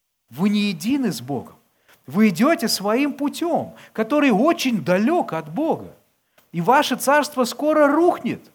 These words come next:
потому что как могут идти двое вместе, не сговорившись, не придя к единству?" И как прийти к единству с Богом?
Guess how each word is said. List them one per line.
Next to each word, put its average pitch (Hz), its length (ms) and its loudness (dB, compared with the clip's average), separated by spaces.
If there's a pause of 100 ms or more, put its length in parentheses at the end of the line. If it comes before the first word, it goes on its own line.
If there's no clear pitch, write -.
(500)
потому 233 480 2
что 180 380 -4 (180)
как 247 360 2
могут 226 380 -2
идти 220 240 -4
двое 196 320 -2
вместе, 180 400 -8
не 165 100 -8
сговорившись, 165 800 -10 (680)
не 180 160 -4
придя 220 500 -2
к 226 140 -10
единству?" 185 640 -10 (2500)
И 123 60 -18
как 233 340 -10
прийти 233 320 -6
к 226 120 -14
единству 175 460 -12
с 131 60 -16
Богом? 113 360 -20